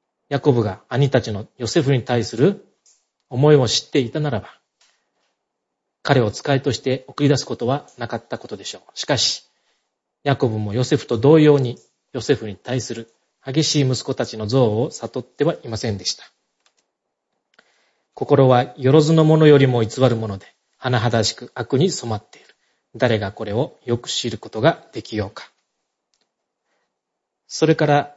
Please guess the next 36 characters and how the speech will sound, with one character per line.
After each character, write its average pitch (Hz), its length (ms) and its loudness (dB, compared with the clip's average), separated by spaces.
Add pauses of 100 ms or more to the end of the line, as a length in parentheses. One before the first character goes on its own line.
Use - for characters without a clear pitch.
(100)
ヨ 165 100 0
セ 170 140 2
フ 117 120 -4
は 110 80 2
喜 175 360 4
ん 156 100 0
で 139 300 2 (180)
兄 143 220 2
た 120 120 0
ち 117 120 -6
に 107 100 -2
会 113 120 2
う - 20 -2
た 110 100 -6
め 101 140 -10
に 135 200 -8 (360)
シ - 120 -6
ケ 160 140 2
ム 123 120 0
に 107 120 -4
出 123 120 2
る、 123 180 -8 (100)
出 120 80 -6
か 156 140 4
け 160 100 0
る 139 80 0
こ 113 140 -4
と 160 120 0
を 147 80 0
決 - 140 -16
め 104 80 -16
ま - 100 -20
す。 - 280 -14 (880)
し - 80 -16
か 202 120 0
し、 - 280 -4